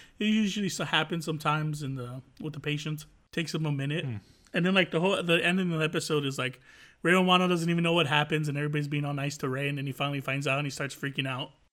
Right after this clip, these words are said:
Speaker 1: And he starts telling everybody, like, what was their first thing. And then they all kinda reveal. I think it's probably an okay ending because it's the first time you really see Ray Romano kinda, like, tell his feelings for his wife, 'cause he usually doesn't, like, express it very well.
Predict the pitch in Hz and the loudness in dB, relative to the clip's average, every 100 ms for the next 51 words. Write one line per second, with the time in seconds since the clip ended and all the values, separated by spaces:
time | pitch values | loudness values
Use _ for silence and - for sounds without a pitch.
0 | _ - 151 160 165 156 - - 160 160 | _ -6 -4 0 0 0 -10 -2 0 2
1 | 151 151 156 143 151 156 147 143 - 151 | 2 2 2 2 2 0 0 -4 -2 -2
2 | 147 - 143 147 147 147 147 147 156 156 | -2 -2 0 0 0 -2 -2 0 0 0
3 | 160 156 143 147 165 196 294 254 277 262 | 0 2 0 -2 2 4 4 4 4 6
4 | 269 277 254 - - - - 185 190 196 | 8 6 4 0 -8 -20 -6 0 2 2
5 | 190 156 170 190 175 165 156 151 151 165 | 2 2 2 2 0 0 -2 -2 -6 -4
6 | 151 160 156 151 151 147 160 147 143 143 | -2 0 0 0 0 -2 -4 -4 -2 -2
7 | 135 143 147 151 135 143 127 127 _ - | -4 -4 -6 -4 -4 -2 -4 -8 _ -4
8 | 143 143 - 139 147 147 147 139 147 147 | -2 -2 -4 -4 -2 -4 -6 -4 -2 -4
9 | 175 - _ - 160 147 147 151 156 147 | -4 -10 _ -12 -8 -6 -6 -6 -6 -8
10 | 143 143 143 - _ - 139 147 156 - | -6 -8 -10 -12 _ -12 -10 -10 -12 -6
11 | 139 135 156 156 156 156 160 - | -6 -4 -4 -2 -2 -2 -4 -6